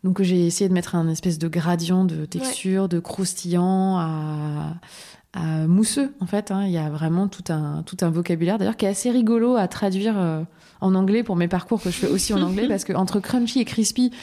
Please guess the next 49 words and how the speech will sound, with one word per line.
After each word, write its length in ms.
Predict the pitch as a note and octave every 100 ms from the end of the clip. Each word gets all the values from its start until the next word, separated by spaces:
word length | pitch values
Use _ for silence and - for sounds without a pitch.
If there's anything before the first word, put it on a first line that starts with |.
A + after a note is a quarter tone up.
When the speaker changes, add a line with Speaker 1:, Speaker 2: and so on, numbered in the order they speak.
| - -
Speaker 1:
je 40 |
suis 100 | A#3+
pas 140 | A#3 E4
toujours 280 | D4+ C#4 C#4+
bien 180 | B3+ -
sûre 300 | C4 B3+ A#3
de 100 | G#3+
la 140 | G#3
différence. 920 | A3 C4 G#3+ A3 B3 B3 C#4+ B3+ C4
<laughs> 40 | A3
Mais 140 | G3+ - - -
bon, 120 | G#3+
généralement, 440 | A#3+ B3 B3 C4
ils 220 | C4+ A#3 A#3
ont 40 |
l'idée. 300 | A3+ A3 D#4 - - - - - _ _ _ _ _ - -
Euh, 220 | F3+ F3 E3+
et 40 | E3+
puis 200 | G3+ F#3
voilà, 200 | B3+ G#3
en 60 | G#3+
plus, 180 | D4+
les 80 | A3+
textures, 340 | G#3+ G3+ - B3+
c'est 120 | G3+
vrai 160 | F#3 A3
que 60 |
c'est 160 | - F3
quelque 180 | F3 -
chose 160 | G#3
qui 120 | -
est 60 | F3+
très, 360 | - - G#3 F#3+
euh, 160 | E3+ E3+ - - - - - - - _ _ -
on 100 | F#3+
s'en 120 | G#3
rend 80 | F#3
pas 100 | G3
forcément 340 | G3+ G3 A3 G#3+
compte, 140 | B3
mais 60 | G#3
c'est 160 | F#3
vraiment 440 | E3 F#3 G3 G3 F#3+
hyper 340 | F#3 G3 F3+
important 560 | F3 F#3 - G3+ - -
et 80 | G3
c'est 260 | - - F#3
très 220 | - A3
clivant. 440 | - G#3 F3+ A3+